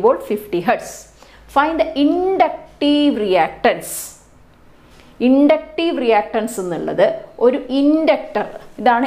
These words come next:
ഇൻഡക്ടറിൻ്റെ പടം. ഒരു inductor കൊടുക്കുന്ന പ്രതിരോധം,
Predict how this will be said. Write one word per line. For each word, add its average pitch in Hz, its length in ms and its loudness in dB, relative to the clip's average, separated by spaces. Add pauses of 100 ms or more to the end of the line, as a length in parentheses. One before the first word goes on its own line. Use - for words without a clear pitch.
(120)
ഇൻഡക്ടറിൻ്റെ 208 640 -4
പടം. - 240 -2 (420)
ഒരു 247 120 4 (180)
inductor 294 680 2 (360)
കൊടുക്കുന്ന 196 560 2 (140)
പ്രതിരോധം, 170 720 2